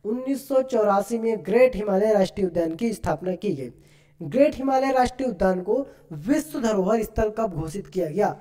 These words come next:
बहुत ही important point है, ग्रेट हिमालय राष्ट्रीय उद्यान को विश्व धरोहर स्थल कब घोषित किया गया? Right answer है इसका option number ए,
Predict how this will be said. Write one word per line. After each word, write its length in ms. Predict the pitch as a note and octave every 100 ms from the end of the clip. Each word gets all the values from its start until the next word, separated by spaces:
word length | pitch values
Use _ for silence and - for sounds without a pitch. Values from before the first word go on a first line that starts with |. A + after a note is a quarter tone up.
| - - D#3+
बहुत 240 | G3 G#3+
ही 60 | A#3
important 400 | G#3+ A3+ A#3 A3+
point 260 | G#3+ G#3
है, 160 | A#3+ C4+ - -
ग्रेट 360 | D3+ A#3+ C#4 C#4
हिमालय 360 | A#3+ A3+ A#3 A#3+
राष्ट्रीय 380 | A3+ - A#3+
उद्यान 300 | G3 F3 F#3
को 180 | F#3+ A#3+
विश्व 480 | A#3+ D#3+ C4+ - C4
धरोहर 420 | F#3+ F#3 F#3 A3
स्थल 280 | G#3 - G#3+
कब 220 | G3 G#3+
घोषित 320 | E3 E3+ F3+ -
किया 220 | D#3+ C#3+
गया? 220 | D#3+ C#3+ - - _ _ _ _ _ _ -
Right 380 | D#3 G3+ B3+ C#4
answer 300 | C4 A#3+ B3+
है 60 | A#3+
इसका 340 | - - F#3 - -
option 400 | F#3+ G#3+ - A#3+
number 280 | D#3+ E3 A3 -
ए, 160 | G3+